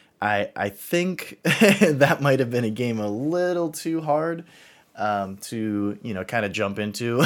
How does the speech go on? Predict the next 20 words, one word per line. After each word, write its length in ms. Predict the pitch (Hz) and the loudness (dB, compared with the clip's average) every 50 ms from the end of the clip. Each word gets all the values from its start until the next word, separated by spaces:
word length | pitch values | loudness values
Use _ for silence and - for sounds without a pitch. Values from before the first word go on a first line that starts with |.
| - - | 4 2
<laughs> 80 | 196 139 | 2 2
not 280 | 151 - 180 - 139 - | 4 4 4 4 4 2
understanding 640 | - 147 156 147 - - - 170 143 131 131 135 120 | 2 2 2 2 2 2 2 2 2 2 0 -2 -2
the 100 | 110 104 | -2 -2
language. 560 | 101 110 - 143 117 110 117 120 123 - - - - 202 220 233 202 - - - | -2 -2 -2 -2 -4 -4 -4 -6 -8 -10 -12 -10 -8 -8 -6 -6 -8 -8 -8 -6
Uh, 460 | - 104 101 98 95 92 90 90 87 | -4 -2 -2 -2 -2 -2 -2 -4 -4
I 40 | 104 | -4
think 160 | 107 117 104 101 | -4 -4 -4 -2
most 260 | 104 101 98 101 - | -2 -2 -2 -4 -6
games 220 | 92 87 90 92 | -8 -8 -8 -8
would 100 | 95 82 | -10 -10
be 140 | 85 87 87 | -10 -10 -10
like 220 | 82 - - - | -8 -10 -10 -8
that, 180 | 107 104 101 - | -8 -8 -8 -10
but 100 | - - | -10 -6
that 140 | - 101 95 | -6 -4 -4
would 100 | 92 92 | -4 -6
be 80 | 95 | -8
pretty 240 | 98 - - 101 101 | -10 -10 -10 -10 -10
difficult. 540 | 95 101 98 98 98 98 - - - 76 | -10 -10 -10 -12 -12 -12 -10 -8 -8 -10